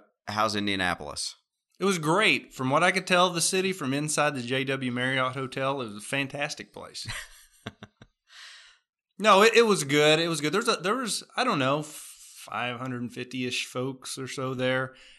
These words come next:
Speaker 2: And this was the first time I'd ever been to this conference. Uh, officially, we snuck in when it was in Kansas City last. Uh, me and you did to go, uh, tweet up with some folks that
Speaker 1: That's
Speaker 2: was,
Speaker 1: right.
Speaker 2: was there.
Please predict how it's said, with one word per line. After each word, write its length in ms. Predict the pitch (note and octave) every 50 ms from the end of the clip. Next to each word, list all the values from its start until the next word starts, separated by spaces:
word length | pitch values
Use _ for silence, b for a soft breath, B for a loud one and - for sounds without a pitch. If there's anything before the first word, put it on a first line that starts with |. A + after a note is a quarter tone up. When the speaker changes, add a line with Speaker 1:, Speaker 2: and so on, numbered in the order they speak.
| B B
Speaker 2:
And 160 | F3+ E3+ F3+
this 140 | G#3 B3 B3+
was 100 | C#4 A3+
the 60 | F#3
first 260 | D#3+ - F3 E3 - -
time 140 | D#3+ D3
I'd 80 | D3 C#3+
ever 160 | C#3+ B2 A#2+
been 200 | A2+ B2 C#3 D#3
to 60 | D3
this 180 | B2+ A#2 A#2 -
conference. 640 | - - C3+ B2+ C3 B2+ - C3 A#2+ G#2+ - - - b b b b b b b b -
Uh, 140 | C#3+ C3 B2+
officially, 600 | C#3 - - B3+ C#4 C4 - - F3+ D3+ D#3 D#3+
we 140 | D#3 D#3+ F#3+
snuck 380 | F#3 - - F#3+ F3+ E3 - F3+
in 260 | F3+ E3+ E3+ E3+ D#3+
when 120 | D#3 D3+
it 80 | D#3 D3
was 140 | C#3 C3 C3+
in 100 | C3+ B2+
Kansas 380 | - D3+ D3 C#3+ B2+ B2 -
City 220 | - A#3+ B3 G#3+ D3+
last. 560 | B2 A#2+ A2+ A2+ A2 A#2+ C3+ - - - - _ _ _ _ _ _ _ _
Uh, 500 | C3+ C3 B2 B2 A#2+ A#2+ A#2+ A#2 A#2 A2+ - - -
me 160 | - C#3 C#3+
and 100 | C#3+ C#3
you 140 | D3+ G3 A3+
did 300 | E3+ B2+ A2+ A2+ A#2+ C3
to 80 | C3+ A#2+
go, 340 | A#2 A#2+ A#2+ B2 A#2+ A#2+ A#2
uh, 300 | A#2 A#2 A2+ A#2 A#2 A#2 - -
tweet 260 | - - F3 F3+ F3
up 160 | D3+ C#3 - -
with 100 | B2+ A#2+
some 180 | - C3 A#2+
folks 360 | A2+ - C3 B2+ B2+ B2+ -
that 180 | - B2+ A#2 A2+
Speaker 1:
That's 100 | - A#2
Speaker 2:
was, 180 | A#2 A2+ G2+ -
Speaker 1:
right. 160 | F#2+ F#2 A2
Speaker 2:
was 160 | C3+ B2 A2
there. 400 | B2 B2 A#2+ A#2+ B2 B2+ B2+ b